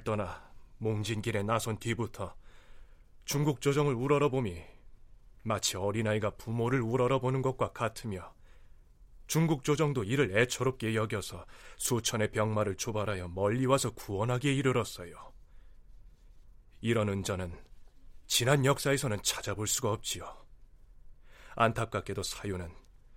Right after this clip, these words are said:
자신의 용맹을 믿고 곧장 전진하다가 끝내 진중에서 죽음에 이르렀으니 이는 모두 우리나라의 복이 없기 때문일 것이요. 이에 우리 조정의 임금과 신하들이 하늘을 우러러 통곡을 하였습니다.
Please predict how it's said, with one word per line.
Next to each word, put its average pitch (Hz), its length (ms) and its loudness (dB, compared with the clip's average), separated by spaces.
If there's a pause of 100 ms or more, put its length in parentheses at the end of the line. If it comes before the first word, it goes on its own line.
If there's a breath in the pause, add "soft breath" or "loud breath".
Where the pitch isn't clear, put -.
(240 soft breath)
자신의 120 460 2
용맹을 117 420 2
믿고 101 460 -6 (220 soft breath)
곧장 127 420 4
전진하다가 123 800 0
끝내 147 280 2
진중에서 135 640 -2
죽음에 110 420 -2
이르렀으니 123 640 2 (1300)
이는 180 240 10
모두 135 300 4
우리나라의 131 600 4
복이 101 280 0
없기 131 240 2
때문일 135 420 2
것이요. - 540 -8 (1200)
이에 131 180 8
우리 113 300 2
조정의 113 440 0
임금과 107 480 0
신하들이 104 580 -4 (280 loud breath)
하늘을 147 460 2
우러러 147 400 4
통곡을 127 500 0
하였습니다. - 720 -2